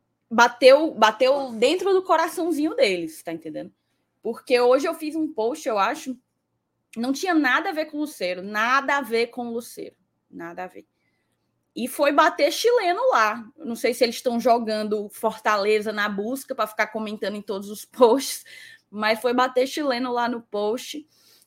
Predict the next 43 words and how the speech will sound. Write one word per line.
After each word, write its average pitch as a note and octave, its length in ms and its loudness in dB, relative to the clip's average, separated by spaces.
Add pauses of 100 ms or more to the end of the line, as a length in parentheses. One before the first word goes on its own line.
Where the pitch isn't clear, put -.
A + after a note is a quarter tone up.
(100)
É, F3 640 2
de F3 120 -12
fato, G#3 340 -2
foi A3+ 200 -6
um A3+ 160 -4
duro D#4 300 2
golpe, A3 420 2
né? F3+ 240 -6
Duro G#3 240 -10
golpe. A3 420 0
O A3 60 -10
Colo-Colo A#3 580 -4
que C#4 280 -6
aparentemente A#3+ 680 -4
contratou A#3 540 -6
por A3+ 120 -10
empréstimo G#3 680 -6
aí F3 200 -10 (520)
um G3 540 -8
meio-campista F#3 760 -4
do F#3+ 220 -8
Vasco F3+ 840 0 (640)
e F3+ 680 -6
tem F3+ 100 -4
a F3 40 2
opção F3+ 260 -4
de F#3 120 -8
compra E3 400 -2
também E3 340 -4
pro - 140 -16
final E3 240 -6
do - 80 -16
contrato. D#3+ 500 -8
Foram - 160 -4
atrás C4 400 0
de A#3+ 300 -4
dar G#3+ 100 8
uma A#3 160 4
resposta G#3+ 480 -2
pro - 80 -18
seu F#3+ 140 -6
torcedor, F3+ 520 -10
né? F3 140 -6